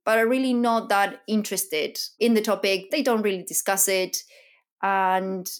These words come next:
it's not really a priority for them. But overall, they are supportive, and they could be our allies,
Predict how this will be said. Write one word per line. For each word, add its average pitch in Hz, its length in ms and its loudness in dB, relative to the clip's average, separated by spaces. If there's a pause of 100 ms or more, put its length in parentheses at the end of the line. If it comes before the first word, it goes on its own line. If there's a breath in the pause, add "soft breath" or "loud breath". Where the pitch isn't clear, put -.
(100)
it's 226 140 0
not 247 180 2
really 214 180 2
a 190 60 -2
priority 190 420 -2
for 170 100 -8
them. - 280 -8 (100)
But 233 180 0
overall, 277 680 2 (100)
they 214 140 2
are 254 100 2
supportive, 196 580 -4 (140)
and 214 160 2
they 285 300 0
could 359 260 0
be 302 140 0
our 254 180 4
allies, 196 640 -2